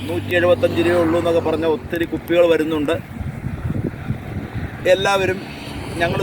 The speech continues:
സൂര്യകാന്തി എണ്ണ തേക്കുന്നതെന്ന് പറയാറുണ്ട്. സൂര്യകാന്തി എണ്ണ തന്നെയാണോ എന്ന് അവർക്കും അറിയില്ല, കൊടുക്കുന്ന കടക്കാരനും അറിയില്ല. കടക്കാരന് ചോദിച്ചാൽ പറയും, "ഇതാണ് ഒറിജിനൽ സൂര്യകാന്തി എണ്ണ" എന്ന് പറയും. മുന്നൂറ്റി അൻപത് രൂപ മുതൽ ആയിരം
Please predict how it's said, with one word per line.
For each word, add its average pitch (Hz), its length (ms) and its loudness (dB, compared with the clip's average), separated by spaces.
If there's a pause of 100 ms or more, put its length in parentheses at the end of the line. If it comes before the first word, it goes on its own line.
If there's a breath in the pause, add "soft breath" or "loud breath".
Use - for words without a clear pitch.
സൂര്യകാന്തി 185 460 2
എണ്ണ 180 140 2 (120)
തേക്കുന്നതെന്ന് 175 480 2
പറയാറുണ്ട്. 160 440 2 (1300)
സൂര്യകാന്തി 214 460 4
എണ്ണ 208 100 0 (100)
തന്നെയാണോ 190 380 -2 (140)
എന്ന് 185 180 0 (220)
അവർക്കും 185 340 4
അറിയില്ല, 170 300 2 (480)
കൊടുക്കുന്ന 185 380 0
കടക്കാരനും 190 520 2
അറിയില്ല. - 240 4 (580)
കടക്കാരന് 240 440 2
ചോദിച്ചാൽ 214 300 -2
പറയും, 233 240 -4
"ഇതാണ് 240 320 4
ഒറിജിനൽ 220 280 -4 (140)
സൂര്യകാന്തി 185 640 -2 (160)
എണ്ണ" 143 180 -8
എന്ന് 147 140 -6
പറയും. 135 240 -4 (1120)
മുന്നൂറ്റി 240 440 0 (120)
അൻപത് 233 360 0
രൂപ 226 120 2
മുതൽ 220 160 0 (180)
ആയിരം 240 340 2